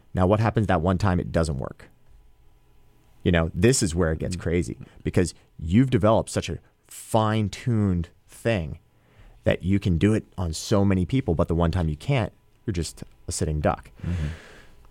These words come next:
Speaker 1: So he preaches a lot of, okay, positional sparring from bad positions. We're starting with people on your back, or we're starting on the bottom of knee on belly, or we're starting on the bottom of mount. Get out.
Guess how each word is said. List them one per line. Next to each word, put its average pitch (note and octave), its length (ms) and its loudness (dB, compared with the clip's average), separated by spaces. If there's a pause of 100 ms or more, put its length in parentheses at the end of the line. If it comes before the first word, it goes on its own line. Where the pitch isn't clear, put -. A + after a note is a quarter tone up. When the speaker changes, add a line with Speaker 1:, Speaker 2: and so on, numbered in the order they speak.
Speaker 1:
So D#3 420 4 (280)
he - 180 -6
preaches C3 340 0
a A2+ 40 4
lot G2+ 240 4
of, F#2+ 220 2
okay, G2 280 -2
positional G2 480 -2
sparring F#2+ 440 0
from F2+ 180 0
bad E2 240 -2
positions. F#2+ 720 0 (180)
We're F#2 160 -2
starting F2+ 260 -2
with F2 140 0
people F#2 240 0
on G2 140 4
your G2+ 80 4
back, E2 460 0 (200)
or E2 240 -4
we're D#2 140 -4
starting F2+ 320 0
on E2 100 2
the D2+ 60 -2
bottom D#2+ 260 -2
of F#2 80 2
knee F#2+ 140 6
on F#2+ 100 4
belly, E2 480 0
or D#2 60 -8
we're D#2+ 100 -8
starting E2 260 -6
on D#2+ 60 -2
the D2+ 60 -4
bottom E2+ 240 -2
of F#2+ 80 4
mount. D#2+ 420 -2
Get F2 140 -2
out. G2 280 -4